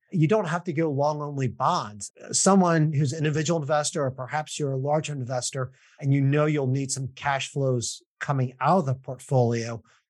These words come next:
thinking about mixing up that bond allocation. Maybe you, you ladder your bond maturities so they mature on different dates. Maybe you hold some intermediate term and shorter term bonds.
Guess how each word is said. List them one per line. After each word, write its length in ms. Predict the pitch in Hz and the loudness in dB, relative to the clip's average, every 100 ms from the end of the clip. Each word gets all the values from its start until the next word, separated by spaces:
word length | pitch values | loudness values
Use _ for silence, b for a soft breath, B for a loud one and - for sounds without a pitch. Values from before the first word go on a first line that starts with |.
| _ | _
thinking 180 | 196 190 | 2 4
about 220 | 175 165 | 2 2
mixing 340 | 147 156 - 156 | 0 0 -4 -6
up 120 | 147 | -4
that 180 | 143 - | -6 0
bond 260 | 139 165 | 2 2
allocation. 800 | 147 120 117 - 123 117 - 117 | 2 -2 -6 -10 -12 -10 -4 0
Maybe 280 | 120 135 139 | 2 4 2
you, 340 | 127 120 127 139 | 0 -2 -6 -8
you 180 | 131 | -10
ladder 460 | 135 123 139 147 160 | -8 0 4 4 4
your 140 | 139 | -2
bond 420 | 127 135 131 143 135 | -4 -4 -4 -4 -6
maturities 540 | 135 160 147 139 135 | -6 -2 0 0 -4
so 120 | 139 | -8
they 80 | 127 | -10
mature 280 | 123 127 143 | -10 -6 -6
on 60 | 135 | -4
different 320 | 135 139 127 | -6 -10 -6
dates. 480 | 143 139 139 - - _ _ - | -4 -2 -4 -8 -8 _ _ -8
Maybe 300 | 151 147 151 | -2 0 2
you 80 | 147 | -2
hold 260 | 135 156 | -2 -6
some 300 | - 143 131 - _ _ _ | -4 -6 -6 -8 _ _ _
intermediate 500 | 185 165 160 160 165 | 2 4 4 2 -2
term 400 | - 151 147 143 143 _ - | -4 -2 -2 -4 -10 _ -8
and 260 | 135 131 131 | -4 -4 -6
shorter 360 | - 147 147 | -2 0 0
term 300 | 147 - 151 | -2 -6 -4
bonds. 640 | 131 143 143 147 135 - | 0 0 0 -6 -8 -10